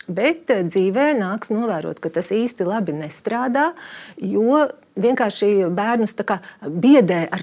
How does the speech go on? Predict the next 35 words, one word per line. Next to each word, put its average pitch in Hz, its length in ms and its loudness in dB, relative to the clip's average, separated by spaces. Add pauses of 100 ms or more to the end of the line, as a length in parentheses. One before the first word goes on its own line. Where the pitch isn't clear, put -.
to, 185 220 2 (240)
nu, 196 80 2
ja 214 80 4
tu 220 100 0
tā 214 160 4
turpinās, 240 600 2
tad 202 180 4
būs 196 180 4
jāziņo 190 420 2
vecākiem, 156 640 -2
ja? 214 160 -8
Ka 196 80 -6
tas 214 180 -2
it 226 120 -2
kā 196 140 -2
tāds 190 240 -4
sods 185 520 4
ziņot 147 360 -2
vecākiem. - 680 -10 (200)
Bet - 160 -6
tas - 180 2
jau 165 160 2
nav 190 280 2
sods, 247 480 0
tā 160 240 0
ir 156 80 -2
normāla 180 640 2 (300)
lietu 247 420 2
kārtība, 240 760 0 (340)
ka, 180 80 -2
ja 214 200 2
ir 190 120 2
problēmas, 262 720 2
tad 156 160 -4
ar 147 100 -2